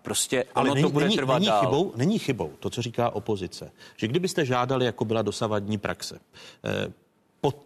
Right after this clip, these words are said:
Speaker 2: každých třiceti dnech,
Speaker 1: Ano.
Speaker 2: tak se vede parlamentní
Speaker 1: Ale
Speaker 2: rozprava. Neprospělo by té situaci, pane premiére, a myslím parlamentní
Speaker 1: Jasně,
Speaker 2: demokracii,
Speaker 1: jasně.
Speaker 2: jejímž vy jste tvrdým zastáncem,
Speaker 1: Ano.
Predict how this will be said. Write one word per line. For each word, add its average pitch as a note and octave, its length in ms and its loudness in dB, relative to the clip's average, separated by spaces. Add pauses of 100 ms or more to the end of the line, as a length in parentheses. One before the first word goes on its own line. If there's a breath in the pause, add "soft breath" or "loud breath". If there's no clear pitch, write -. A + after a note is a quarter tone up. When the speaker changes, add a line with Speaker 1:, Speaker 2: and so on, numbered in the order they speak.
(100)
Speaker 2:
každých C3 360 -4
třiceti A#2+ 460 -2
dnech, G2 140 -4
Speaker 1:
Ano. F2+ 300 -4
Speaker 2:
tak C3+ 160 -4
se D#3+ 140 0
vede B2 200 0
parlamentní B2 920 0 (180 loud breath)
Speaker 1:
Ale G#2 140 0
Speaker 2:
rozprava. G#2 440 0 (180)
Neprospělo C3 640 2
by G2 320 -4 (100)
té A#2+ 140 0
situaci, G2 560 -2
pane G#2+ 260 -2
premiére, G2+ 520 0 (180 loud breath)
a - 40 -6
myslím E3+ 300 2
parlamentní E3+ 420 0
Speaker 1:
Jasně, D#3 160 2
Speaker 2:
demokracii, D#3 520 0
Speaker 1:
jasně. F2+ 340 -2
Speaker 2:
jejímž C3 300 4
vy C3 120 2
jste C3+ 460 0 (280 loud breath)
tvrdým B2+ 380 2
zastáncem, D3 560 0
Speaker 1:
Ano. A#2 140 0